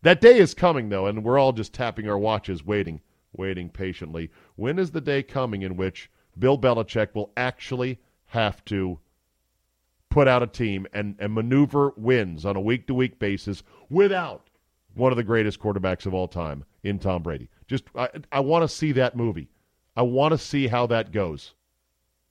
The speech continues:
'Cause it's been a long time coming. Uh, what are we talking now? Eighteen years?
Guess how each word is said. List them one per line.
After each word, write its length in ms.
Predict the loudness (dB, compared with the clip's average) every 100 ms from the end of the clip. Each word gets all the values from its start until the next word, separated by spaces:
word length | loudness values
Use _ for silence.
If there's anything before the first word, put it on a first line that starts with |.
| _ _ _ _
'Cause 160 | -2 2
it's 100 | 0
been 160 | 0 0
a 40 | 2
long 360 | 2 2 0
time 320 | 0 -2 -2
coming. 380 | -2 -2 -2 -4 -10 _ _ _ _ _ _ -16 -10
Uh, 580 | -6 -4 -4 -4 -6 -8 _ _ _
what 180 | -8 -4
are 40 |
we 80 | -4
talking 420 | -2 -2 -2 -6
now? 300 | -6 -6 -8 _ _ _ _ _ _ _ _ _
Eighteen 600 | -8 -8 -10 -10 -10 -8
years? 560 | -6 -4 -4 -8 -14 -20